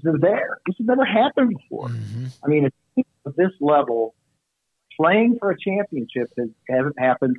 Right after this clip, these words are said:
Speaker 1: since B Y U in eighty-four. And even then, I can argue that, uh, you guys probably know this, B Y U in eighty-four was a major college team in a major conference in the wac. That's considered a major conference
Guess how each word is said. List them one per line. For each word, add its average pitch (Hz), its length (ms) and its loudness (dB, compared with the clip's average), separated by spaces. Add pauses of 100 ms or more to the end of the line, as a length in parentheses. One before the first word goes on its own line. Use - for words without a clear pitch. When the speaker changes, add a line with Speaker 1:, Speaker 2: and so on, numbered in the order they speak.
Speaker 1:
since 117 180 -4
B 127 140 0
Y 123 160 2
U 113 300 0
in 110 80 -4
eighty-four. 107 420 -8 (640)
And 147 120 2
even 175 200 0
then, 151 240 4
I 117 120 2
can 117 180 -4
argue 113 420 -2
that, 104 140 -4 (500)
uh, 113 60 -2
you 139 180 -2
guys 107 140 0 (100)
probably 110 300 0
know 120 160 0
this, - 140 -8 (100)
B 156 120 4
Y 156 180 4
U 147 280 2
in 123 80 0
eighty-four 120 760 0 (560)
was 120 180 -4
a 113 80 -2
major 135 320 0
college 151 420 2 (100)
team 131 440 0
in 113 100 -4
a 110 40 -4
major 120 320 -2
conference 180 520 0
in 120 60 -4
the 127 80 -2
wac. 180 280 0 (120)
That's 127 140 -14
considered 117 440 -8
a 101 60 -12
major 139 340 -2
conference - 480 -2